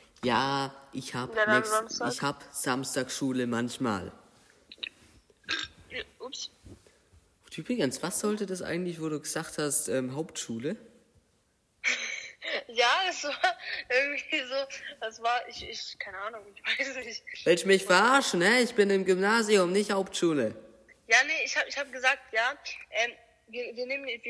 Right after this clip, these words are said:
Speaker 2: äh, manche fragen sich, ja, nehmen wir bei Janis auf? Nein, Hauptschüler, hab ich gemeint.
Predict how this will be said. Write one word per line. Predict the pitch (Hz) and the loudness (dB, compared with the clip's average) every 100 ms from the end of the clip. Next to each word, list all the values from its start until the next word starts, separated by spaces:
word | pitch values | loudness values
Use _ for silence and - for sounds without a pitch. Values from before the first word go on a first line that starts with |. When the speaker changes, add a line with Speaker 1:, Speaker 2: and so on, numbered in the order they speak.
| 226 | -8
Speaker 2:
äh, | - 214 | -6 -6
manche | 240 247 - | -6 -8 -6
fragen | 240 240 220 | -2 -2 -4
sich, | 220 - | -8 -2
ja, | 233 240 | -2 -2
nehmen | 240 233 | -6 -4
wir | 226 | -4
bei | 220 | -4
Janis | 226 254 233 | -4 -4 -6
auf? | - 233 - | -4 -4 -6
Nein, | 202 247 220 | -8 -8 -10
Hauptschüler, | 220 - - 220 208 196 175 _ _ - _ _ 190 | -20 -16 -18 -16 -18 -18 -20 _ _ -20 _ _ -14
hab | 202 | -14
ich | - | -14
gemeint. | 208 196 180 - | -16 -12 -12 -12